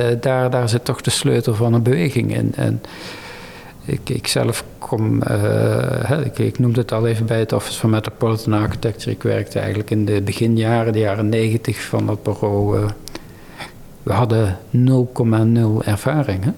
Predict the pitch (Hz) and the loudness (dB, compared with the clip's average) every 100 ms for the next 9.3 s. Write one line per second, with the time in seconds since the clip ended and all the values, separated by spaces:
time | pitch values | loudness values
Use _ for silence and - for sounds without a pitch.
0 | - - - - - - 117 120 110 120 | -6 -18 -18 -6 -4 0 2 2 2 2
1 | 123 120 110 - - 107 - 123 107 123 | 2 2 0 -2 -2 -2 -2 0 4 4
2 | 113 104 98 135 160 - - 240 170 110 | 4 2 2 0 0 -4 -2 0 0 0
3 | 113 123 110 117 120 - - 123 120 117 | 2 2 2 2 0 -2 0 2 4 4
4 | 113 113 131 113 113 113 113 113 107 - | 4 2 2 2 2 2 4 2 0 -2
5 | - 151 104 95 - - - - - 143 | 0 0 0 -2 -8 -16 -16 -8 -2 0
6 | - 135 117 117 110 110 - 131 180 151 | 2 2 2 2 2 0 -2 0 0 0
7 | - - - 113 113 120 117 113 - - | -6 -4 0 2 2 4 4 2 -2 -18
8 | - - - - - - - - 135 135 | -18 -18 -18 -20 -20 -20 -20 -16 -6 -2
9 | 123 - | 0 0